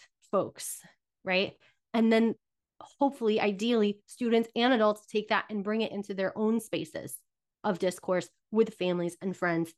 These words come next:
and loved ones. Now, I would want to specifically clarify an agreement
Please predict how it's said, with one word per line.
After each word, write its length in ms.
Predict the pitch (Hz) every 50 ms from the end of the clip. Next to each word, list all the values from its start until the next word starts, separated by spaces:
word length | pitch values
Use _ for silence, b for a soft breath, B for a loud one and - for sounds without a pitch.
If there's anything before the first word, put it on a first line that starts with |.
| _ - -
and 160 | 180 170 165
loved 240 | 151 147 147 - -
ones. 300 | - - - - - - _ _ _ _ _ _ _ _ -
Now, 340 | 269 247 - 247 240 240 240
I 80 | - 247
would 260 | 254 226 254 226 226
want 340 | 214 208 240 247 294 302 302
to 280 | - - 285 285 277 269
specifically 480 | - - 233 - 226 269 269 - 247
clarify 680 | 226 - - 202 202 202 208 202 - 196 185 185 180 175
an 120 | - 202
agreement 460 | 190 180 185 185 180 175 175 175 -